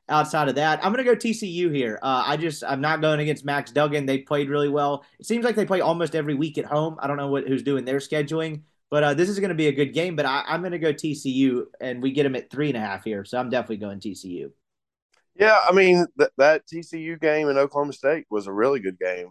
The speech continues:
Speaker 2: uh, last week. And, uh, uh, it seems like, um, all, um, all Big Twelve g-, games go back and forth. You know, it seems like, uh, uh, whoever has the last possession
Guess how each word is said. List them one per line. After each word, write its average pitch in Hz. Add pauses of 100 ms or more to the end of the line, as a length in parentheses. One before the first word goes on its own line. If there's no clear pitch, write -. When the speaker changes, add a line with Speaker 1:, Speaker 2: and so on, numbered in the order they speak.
Speaker 2:
uh, 90 (120)
last 92
week. 92
And, 92
uh, 92 (480)
uh, 123
it -
seems 185
like, 175
um, 147
all, 156 (140)
um, 117 (260)
all 147
Big 175
Twelve 151 (160)
g-, 117 (120)
games 120
go 107
back 104
and 95
forth. 92
You 101
know, 98
it 98
seems 107
like, 104
uh, 104
uh, 104
whoever 110
has 107
the 101
last 104
possession 101